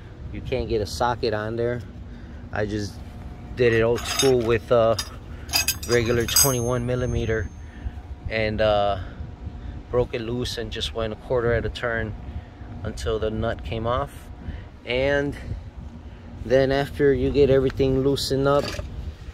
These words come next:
make sure you take the nut off from the top. That's the twenty-two millimeter for the ball joint nut on the top, and then hit it right here.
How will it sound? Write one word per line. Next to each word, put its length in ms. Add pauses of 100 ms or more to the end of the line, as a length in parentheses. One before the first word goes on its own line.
(560)
make 200
sure 160
you 60
take 240
the 80
nut 240
off 160
from 200
the 60
top. 300
That's 220
the 80
twenty-two 460
millimeter 460
for 180
the 120
ball 260
joint 540
nut 380
on 100
the 80
top, 320 (580)
and 200
then 260 (340)
hit 220
it 160 (140)
right 220
here. 440